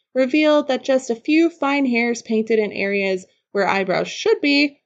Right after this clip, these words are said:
were there, but, uh, not much else. So it does appear that this Hugestall guy scrubbed them away. He's probably like, "Oh my God, what have I fucking done? I just killed her eyebrows."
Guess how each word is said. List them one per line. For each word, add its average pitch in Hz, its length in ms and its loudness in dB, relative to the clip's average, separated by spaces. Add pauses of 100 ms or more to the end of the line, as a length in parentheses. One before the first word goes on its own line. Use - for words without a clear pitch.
(160)
were 262 120 2
there, 262 460 0 (360)
but, 208 420 2
uh, 185 460 2
not 196 320 0
much 185 360 -2 (100)
else. 165 440 -4
So 208 260 0
it 214 100 -2
does 294 240 0
appear 311 600 0
that 202 140 -4
this 226 240 -4 (160)
Hugestall 233 560 0
guy 196 300 2
scrubbed 208 460 -4
them 202 140 -2
away. 254 540 0 (220)
He's 220 160 0
probably 208 280 2
like, 190 300 -2
"Oh 233 160 0
my 226 140 2
God, 208 480 0 (280)
what 208 180 4
have 202 100 4
I 202 60 6
fucking 196 340 -2
done? 185 480 -2 (300)
I 185 140 2
just 175 340 -4 (680)
killed 185 260 2
her 170 100 4
eyebrows." 170 720 0